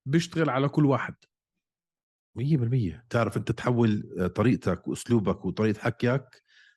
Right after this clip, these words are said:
Speaker 2: هاي حبيبي مش بس بالتدريب، بال-، بال-، بال-، بالمانجمنت والليدرشيب كلها يعني، الإدارة
Speaker 1: بالضبط.
Speaker 2: كلها. آه، مية بالمية.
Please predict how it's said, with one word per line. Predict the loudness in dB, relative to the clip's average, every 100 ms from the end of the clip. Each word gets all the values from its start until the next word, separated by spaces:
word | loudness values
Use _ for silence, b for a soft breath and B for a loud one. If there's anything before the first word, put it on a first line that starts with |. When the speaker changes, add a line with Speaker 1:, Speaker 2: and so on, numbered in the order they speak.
| _
Speaker 2:
هاي | 2 2
حبيبي | 2 0 0
مش | 0 -4
بس | -4 -6
بالتدريب، | -6 -4 0 2 0 -4 -10
بال-، | -4 0
بال-، | 2 2
بال-، | 4 2
بالمانجمنت | 0 0 2 2 2 0
والليدرشيب | 0 -2 -2 -4
كلها | -4 -2 -2 -6
يعني، | -10 -14 _ _ _ _ -12
الإدارة | -4 0 2 2
Speaker 1:
بالضبط. | 0 -2 -4
Speaker 2:
كلها. | -12 _ _ _ _ b b b b b b b _ _ -8
آه، | -2 0 0 -2
مية | 0 2
بالمية. | 4 2 2 0